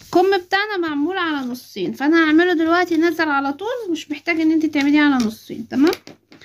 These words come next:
وهبدأ ان انا اجي هنا دوران الدراع تمانية سنتي بالشكل ده، وبعدين هنزل بطول الكم، وبعدين هاجي هنا انزل أربعة سنتي بالظبط،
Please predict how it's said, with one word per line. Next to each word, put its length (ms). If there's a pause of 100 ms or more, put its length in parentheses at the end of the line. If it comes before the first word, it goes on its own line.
(400)
وهبدأ 280
ان 140
انا 260
اجي 260
هنا 280
دوران 380
الدراع 300
تمانية 340
سنتي 380 (2000)
بالشكل 460
ده، 180 (1080)
وبعدين 360
هنزل 320
بطول 320
الكم، 300 (4000)
وبعدين 480
هاجي 340
هنا 200
انزل 280
أربعة 380
سنتي 280
بالظبط، 420